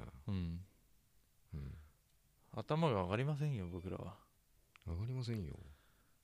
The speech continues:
Speaker 1: 頭が上がりませんよ、僕らは。
Speaker 2: いや、僕も上がりませんよ。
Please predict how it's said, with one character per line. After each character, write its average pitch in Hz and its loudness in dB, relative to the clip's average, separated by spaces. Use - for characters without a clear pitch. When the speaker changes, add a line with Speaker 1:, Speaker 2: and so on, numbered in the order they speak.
Speaker 1:
頭 139 4
が 95 4
上 92 -4
が 107 4
り 139 4
ま 151 6
せ 143 4
ん 139 4
よ、 101 4
僕 90 2
ら 95 8
は。 73 4
Speaker 2:
い - 2
や、 76 0
僕 101 2
も 90 0
上 67 -4
が 90 2
り 131 2
ま 143 0
せ 135 -2
ん 95 -2
よ。 67 -8